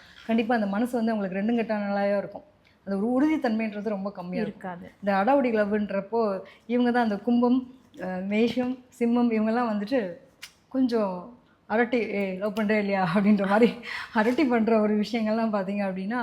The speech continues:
Speaker 1: இவங்க தான். ரெஜிஸ்டர் மேரேஜ்லாம் நிறைய போகக்கூடிய விஷயங்கள்,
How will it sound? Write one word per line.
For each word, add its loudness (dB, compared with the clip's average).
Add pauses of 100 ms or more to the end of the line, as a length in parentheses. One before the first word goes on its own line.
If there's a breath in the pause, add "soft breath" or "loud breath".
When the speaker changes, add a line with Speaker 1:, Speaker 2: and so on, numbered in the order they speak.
Speaker 1:
இவங்க -6
தான். -6 (260 loud breath)
ரெஜிஸ்டர் -2
மேரேஜ்லாம் -2
நிறைய -4
போகக்கூடிய -12
விஷயங்கள், -10